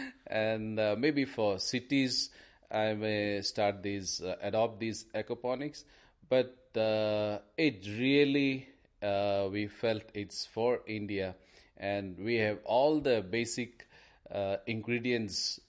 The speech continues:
uh, the basic materials needed to adopt these in rural areas are right there. So it was great, uh, adopting aquaponics and learning, uh, along with the Back to Jerusalem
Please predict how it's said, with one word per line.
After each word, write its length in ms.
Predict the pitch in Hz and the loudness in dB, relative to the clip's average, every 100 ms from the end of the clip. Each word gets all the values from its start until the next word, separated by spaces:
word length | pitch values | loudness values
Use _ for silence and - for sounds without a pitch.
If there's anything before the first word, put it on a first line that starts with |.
| _ | _
uh, 320 | 95 101 101 | -4 0 0
the 100 | 95 | -2
basic 440 | 95 110 110 107 - | -4 -2 -2 -6 -6
materials 540 | 110 120 110 110 - | -6 -6 -6 -4 -6
needed 300 | 104 107 107 - - | -6 -6 -6 -8 -8
to 360 | 104 98 92 - - | -4 -2 -4 -6 -4
adopt 380 | 98 110 95 82 | 0 2 0 -2
these 220 | 107 95 | -4 -4
in 240 | 98 92 | -6 -6
rural 380 | 95 127 127 123 - | -2 0 0 -2 -4
areas 640 | 113 120 123 127 131 - - | -2 -2 0 0 -2 -8 -12
are 140 | 95 90 | -8 0
right 320 | 98 120 120 | 2 2 2
there. 240 | 117 123 - - - - - | 2 2 0 -16 -20 -20 -14
So 160 | - | -4
it 200 | 170 143 | -4 0
was 340 | 131 113 - - - 101 | 0 0 -4 -12 -16 0
great, 420 | 120 120 120 - - - - - | 4 4 0 -12 -20 -20 -20 -10
uh, 480 | - 101 98 98 98 - | -2 0 2 2 0 0
adopting 680 | 104 110 120 117 123 113 110 - | 2 6 6 6 -2 -2 -6 -6
aquaponics 840 | 107 - 104 113 117 117 104 - - | -4 -4 -2 -2 0 -4 -6 -10 -6
and 260 | 104 101 | -4 -2
learning, 480 | 101 110 113 113 110 - - - - | 0 2 2 -2 -6 -12 -20 -20 -8
uh, 200 | 95 98 - | -4 -2 -2
along 420 | 104 107 110 110 - 104 | 0 0 0 -4 -12 -8
with 260 | 104 101 | -8 -6
the 240 | 101 95 90 | -4 -4 -2
Back 200 | 98 101 | -2 -4
to 80 | 104 | -6
Jerusalem 640 | 95 95 98 92 92 92 | -8 -6 -8 -8 -8 -10